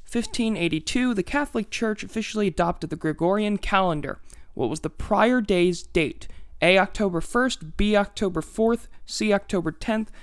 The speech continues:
D, October fourteenth. The correct answer was B, October fourth. Um, this was true of many countries. Uh, they'd have a bit of a shift when they switched from the Julian to the Gregorian calendar because of the fact that the Julian calendar,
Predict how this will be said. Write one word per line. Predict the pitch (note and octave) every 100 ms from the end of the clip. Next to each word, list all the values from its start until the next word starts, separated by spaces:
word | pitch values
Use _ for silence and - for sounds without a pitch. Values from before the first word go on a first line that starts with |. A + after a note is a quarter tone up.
| - -
D, | G3+ G3+
October | F#3+ - G3 F#3
fourteenth. | - E3 - E3 - - -
The | A#3+
correct | - E4 G#4+ G4
answer | F4 D4+ A#3+
was | E3+
B, | D3 D3 - G#3 D3 - - - -
October | E3+ - A#3 G#3 E3+
fourth. | - F3 D3 - -
Um, | E3+ E3+ E3+ - - -
this | - A3
was | B3
true | - B3 A#3+
of | F3
many | D#3+ D#3 E3 F#3 G3 - - -
countries. | A3 G3+ G3 A3 A3 G#3 - - -
Uh, | E3
they'd | D#3+ E3+
have | E3 E3+ D#3+
a | D3+ - - - -
bit | E3
of |
a | D3+
shift | - - F3+ F#3 -
when | D#3+
they | D3+ D3+ -
switched | - - -
from | - D3+
the |
Julian | D3 D#3 D#3 D3+
to | D3
the | D#3
Gregorian | D3 F3 A3+ A#3 F#3
calendar | F3 D3+ D#3 E3
because | E3+ A3 - D#3+ D3+ - - - - -
of | D#3 D3 D#3+
the |
fact | D3+ D#3 D3 -
that | D#3 D3 -
the | D3+
Julian | E3+ D#3 D3+
calendar, | D3 D3+ C#3+ C#3+ C#3+